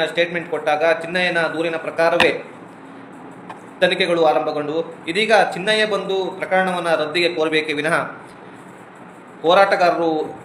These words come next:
ಪ್ರಕರಣವನ್ನ ರದ್ದು ಮಾಡಿ ಅಂತ ಹೇಳಲಿಕ್ಕಾಗೋದಿಲ್ಲ. ಇದು ಸಣ್ಣ ನಾಲೆಡ್ಜ್. ಇಂಥ ನಾಲೆಡ್ಜ್‌ಗಳು ನಮ್ಮ ವೀರು ತಂಡಕ್ಕೆ ಗೊತ್ತಿಲ್ಲ ಅಂತ ಹೇಳಿದ್ರೆ ಭಾಳ ಖೇದಕರ ವಿಷಯ. ಜನರನ್ನ ಎಷ್ಟು ಮಂಗ ಮಾಡ್ಲಿಕ್ಕೆ ನೋಡಿದ್ರೆ ಜನರು ಬುದ್ಧಿವಂತ ಆಗ್ತಾ ಹೋಗ್ತಾರೆ.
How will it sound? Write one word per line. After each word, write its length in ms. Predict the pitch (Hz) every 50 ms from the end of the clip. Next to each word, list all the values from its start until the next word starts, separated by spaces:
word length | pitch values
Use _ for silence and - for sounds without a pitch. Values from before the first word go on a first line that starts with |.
| - -
ಪ್ರಕರಣವನ್ನ 520 | - 156 - 165 165 160 160 156 156 151
ರದ್ದು 220 | 147 151 151 151 165
ಮಾಡಿ 280 | 160 156 147 147 147
ಅಂತ 140 | 143 143 143
ಹೇಳಲಿಕ್ಕಾಗೋದಿಲ್ಲ. 680 | 139 139 135 135 139 139 - 131 123 123 123 117 117 117 110 - - - - - - - -
ಇದು 460 | 131 165 165 185 175 165 151 - - -
ಸಣ್ಣ 180 | - 175 202 202
ನಾಲೆಡ್ಜ್. 560 | 185 160 151 147 151 165 185 196 175 135 - - - - - - - - - -
ಇಂಥ 180 | 147 147 - -
ನಾಲೆಡ್ಜ್‌ಗಳು 800 | 196 190 170 175 185 196 190 185 175 190 185 185 180 180 175 165 175 - - - - - -
ನಮ್ಮ 200 | 143 151 156 160
ವೀರು 540 | 156 151 143 147 165 185 190 175 165 160 151 - - - - -
ತಂಡಕ್ಕೆ 360 | 151 151 156 156 156 151 151
ಗೊತ್ತಿಲ್ಲ 340 | 147 147 143 - 175 160 151
ಅಂತ 140 | 147 - 147
ಹೇಳಿದ್ರೆ 560 | 139 139 131 123 139 151 143 127 - - - - - - - - - - -
ಭಾಳ 160 | 143 156 156 147 139 127 -
ಖೇದಕರ 320 | - 160 160 170 160 156 143
ವಿಷಯ. 260 | 139 135 139 143 131
ಜನರನ್ನ 360 | 127 139 143 156 170 165 160
ಎಷ್ಟು 340 | 160 151 147 143 147 - 185
ಮಂಗ 220 | 160 156 151 165
ಮಾಡ್ಲಿಕ್ಕೆ 400 | 175 165 160 160 156 156 156 165
ನೋಡಿದ್ರೆ 500 | 151 151 156 156 143 131 123 120 120 117 - - - - - - - - - - - - - - - - - - - - - 131
ಜನರು 200 | 151 160 175 175
ಬುದ್ಧಿವಂತ 360 | 156 160 - 165 175 175 175
ಆಗ್ತಾ 220 | 165 156 151 - 165
ಹೋಗ್ತಾರೆ. 380 | 156 - - 131 120 117 -